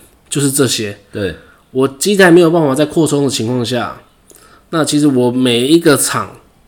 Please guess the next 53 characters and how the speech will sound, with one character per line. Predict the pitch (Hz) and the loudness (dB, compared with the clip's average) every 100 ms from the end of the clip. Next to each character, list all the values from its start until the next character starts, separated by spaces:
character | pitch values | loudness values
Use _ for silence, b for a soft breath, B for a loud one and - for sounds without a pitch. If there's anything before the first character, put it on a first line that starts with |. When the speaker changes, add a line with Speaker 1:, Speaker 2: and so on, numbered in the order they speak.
| _ _ _ _ _ | _ _ _ _ _
Speaker 1:
一 | 151 | -6
个 | 151 151 | 2 6
月 | 165 | 6
可 | 147 | 4
以 | 135 | 0
供 | 131 139 139 | 0 -2 -2
多 | 135 139 | 2 2
少 | 139 104 | 2 -4
K | 101 127 | -6 -4
K | 120 127 | -2 -2
的 | 117 104 92 _ _ - - - 107 | -2 -6 -10 _ _ -18 -18 -20 -8
片 | - 156 | 0 2
的 | 123 | 2
wafer | 120 123 123 117 98 - - | 2 0 -2 -6 -10 -14 -12
的 | 120 | -6
量 | 120 139 | -2 0
其 | 123 120 | -2 -6
实 | 113 | -8
是 | 120 | -10
固 | 117 123 | -8 -10
定 | 113 110 | -8 -10
的， | 95 - _ | -12 -20 _
Speaker 2:
嗯 | 107 107 98 | -12 -10 -10
哼。 | 120 139 - | -12 -16 -8
Speaker 1:
我 | 123 | 0
没 | 151 | 2
有 | |
办 | 135 | 2
法 | 131 | -2
去 | 117 - | -6 -6
扩。 | 160 131 - - | -2 -2 -4 -20
Speaker 2:
嗯。 | 95 90 B B - | -18 -16 B B -2
Speaker 1:
那 | 214 | 0
再 | 190 190 | 2 2
加 | - 165 | 2 2
上 | 160 170 | 2 0
说， | 147 143 | 0 -2
其 | 131 127 | -2 -6
实 | 123 | -4
现 | 151 | -2
在 | 135 139 | -2 -2
很 | 113 98 | -6 -10
多 | 113 110 | -8 -8
不 | 131 | -6
管 | 120 104 82 | -6 -8 -6
是 | - 127 120 117 b b b - | -6 -4 -6 -8 b b b 0
因 | 147 | 2
为 | |
五 | 131 107 | 2 -4
G | 101 135 | -2 0
的 | |
关 | 123 120 | 0 -2
系， | 110 113 113 113 | -6 -8 -10 -10